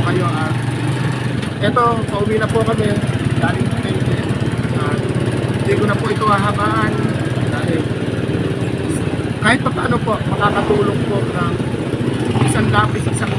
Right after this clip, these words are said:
papel, isang notebook. Nangyayari nga po. Bawat isa, isa-isa lang ang maibibigay natin. Pero ganun pa man,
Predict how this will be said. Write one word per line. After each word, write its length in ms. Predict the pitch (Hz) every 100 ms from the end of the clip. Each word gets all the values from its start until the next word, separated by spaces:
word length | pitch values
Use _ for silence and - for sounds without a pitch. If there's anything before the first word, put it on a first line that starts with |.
| 202
papel, 320 | - 190 - - - - - - - - - -
isang 160 | 226 226
notebook. 380 | 220 - 220 220
Nangyayari 580 | 208 196 220 226 226 233 220
nga 160 | 226
po. 160 | - 247 - - - - - - - -
Bawat 280 | - - - -
isa, 160 | - -
isa-isa 360 | - - -
lang 160 | 208 -
ang 100 | -
maibibigay 520 | - - - - -
natin. 340 | - - - - - - - - - - - -
Pero 140 | - -
ganun 280 | - 226 -
pa 60 | 247
man, 200 | 254